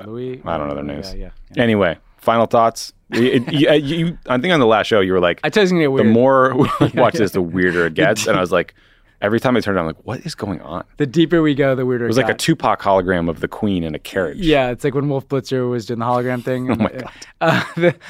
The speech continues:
Speaker 1: I, the Paddington thing was cool.
Speaker 2: She's a
Speaker 1: Um,
Speaker 2: sense of humor, it
Speaker 1: I like
Speaker 2: seems.
Speaker 1: Paddington Bear. If she's doing that, she's game. Obviously, the big story is that she didn't show up in most things. She was there at the very beginning, the very end. I guess,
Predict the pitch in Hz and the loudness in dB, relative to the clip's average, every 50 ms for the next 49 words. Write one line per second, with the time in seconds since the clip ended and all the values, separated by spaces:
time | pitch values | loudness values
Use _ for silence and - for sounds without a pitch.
0 | - - - - 160 165 - - - _ - - - _ _ - - 175 - - | -18 -14 -6 -2 -2 -2 -2 -4 -10 _ -20 -20 -20 _ _ -2 -2 0 2 2
1 | 339 302 370 349 226 214 196 165 143 170 160 156 151 147 - - 143 135 131 139 | 2 2 2 2 2 2 2 2 2 2 2 2 0 -2 -2 -2 -4 -2 -2 -4
2 | 147 170 175 _ _ _ - 165 147 147 147 143 143 139 139 190 - - 107 98 | -8 -10 -16 _ _ _ -6 -2 0 2 2 4 4 4 2 2 0 -2 -2 0
3 | 110 113 98 85 80 165 180 190 - - 185 170 170 170 156 165 151 151 143 143 | 0 2 2 2 2 4 2 2 2 2 0 0 0 0 -2 -2 0 2 2 2
4 | 147 151 - - 143 131 120 - - 147 143 139 143 139 139 135 - 143 131 113 | 2 0 -2 -6 -12 -12 -8 -2 0 0 2 2 0 -2 -2 -4 -6 -10 -10 -4
5 | - 139 135 135 135 131 - _ - - - - - 160 156 165 165 185 175 - | -4 -2 -2 -2 -4 -6 -8 _ -20 -20 -18 -8 -2 0 2 2 2 0 -2 0
6 | 175 165 156 151 131 147 131 - - 160 151 151 147 139 123 113 123 101 - - | 0 0 0 0 -2 -2 -2 -2 0 2 2 2 2 0 0 -4 -8 -10 -8 -8
7 | - 139 135 135 135 127 123 117 - - - - - 135 131 131 127 127 120 120 | -6 -4 -2 -2 -2 -2 -4 -8 -10 -18 -14 -6 -2 -2 0 0 -2 -2 -4 -4
8 | 117 113 - - - 113 110 113 113 104 - - 120 113 107 98 117 113 104 107 | -4 -6 -8 -8 -8 -6 -6 -6 -8 -8 -8 -8 -8 -8 -8 -6 -6 -8 -8 -8
9 | 113 101 117 113 107 110 107 113 110 110 107 107 104 98 104 107 107 120 123 123 | -10 -8 -8 -8 -6 -6 -6 -6 -6 -6 -8 -8 -10 -10 -10 -8 -6 -4 -4 -4
10 | 120 113 110 101 - _ _ _ _ _ _ _ _ _ _ _ _ - - 143 | -4 -4 -6 -10 -12 _ _ _ _ _ _ _ _ _ _ _ _ -6 -4 -2
11 | 131 170 170 - - - - | 2 2 2 2 0 -6 -12